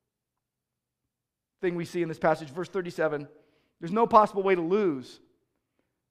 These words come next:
We are ultimately victorious. Verse thirty-seven begins with an emphatic no. No in all these things. The seven challenges of verse thirty-five. In all of these things,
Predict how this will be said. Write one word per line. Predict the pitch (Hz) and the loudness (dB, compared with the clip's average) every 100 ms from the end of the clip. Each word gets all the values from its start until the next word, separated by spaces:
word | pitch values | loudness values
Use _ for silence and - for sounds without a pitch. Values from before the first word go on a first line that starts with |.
| _ - | _ -6
We | 170 | 0
are | 196 202 | 2 6
ultimately | 220 214 220 202 202 185 - | 6 6 0 2 0 0 -6
victorious. | 156 160 208 226 196 139 - - _ _ _ _ - | -6 0 4 4 4 0 -4 -16 _ _ _ _ -6
Verse | 156 214 | -2 0
thirty-seven | 240 226 202 226 208 | 0 -2 2 2 2
begins | 196 202 | 0 -2
with | 170 | -2
an | 190 | -4
emphatic | 180 208 233 185 | 4 6 6 4
no. | 175 185 196 185 127 101 - _ _ _ _ _ _ _ _ 135 | -2 4 6 6 2 -4 -16 _ _ _ _ _ _ _ _ -12
No | 139 156 170 185 214 240 196 165 151 156 156 - _ - | -8 -4 -2 4 6 8 8 8 4 2 -2 -12 _ 0
in | 220 226 | 4 4
all | 226 208 202 196 - 170 | 4 6 6 6 4 0
these | 175 175 170 - - | 2 2 -2 -10 0
things. | 247 262 220 139 117 - _ _ _ _ _ 160 | 4 4 4 -2 -8 -16 _ _ _ _ _ -8
The | 165 | 0
seven | - 208 196 175 | 6 6 6 4
challenges | 214 208 185 175 | 6 6 2 -2
of | 175 | -2
verse | 185 180 | -4 -2
thirty-five. | 196 180 240 233 180 - - | -4 -2 4 6 6 0 -8
In | 185 | 0
all | 220 220 | 4 4
of | 180 | 2
these | 208 185 - - | -4 -6 -10 0
things, | 277 254 208 | 4 4 2